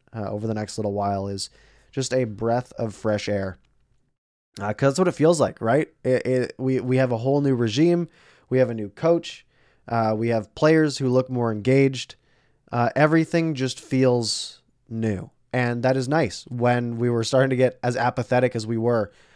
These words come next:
uh, at this point in the season. The Bruce, there it is chance. That's what I thought it was, but I couldn't really hear it as well through the T V. Uh, but yeah.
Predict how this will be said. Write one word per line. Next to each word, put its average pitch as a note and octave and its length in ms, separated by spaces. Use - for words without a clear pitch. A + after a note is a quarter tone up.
uh, A#2 240
at A#2+ 180
this B2+ 160
point A2+ 560
in A#2 160
the G#2+ 80
season. G2+ 400
The C3+ 100
Bruce, D3 360
there C#3 260
it B2+ 60
is C#3 180
chance. D#3 380
That's G3 140
what C#4 100
I A#3+ 40
thought F3 220
it G3 80
was, G3 160
but D#3 140
I C3 60
couldn't D3+ 220
really B2+ 240
hear A#2+ 220
it A2+ 140
as A2+ 140
well A2+ 160
through A#2 120
the G#2+ 80
T A2 200
V. G#2 240
Uh, A2 240
but A2 180
yeah. A2+ 220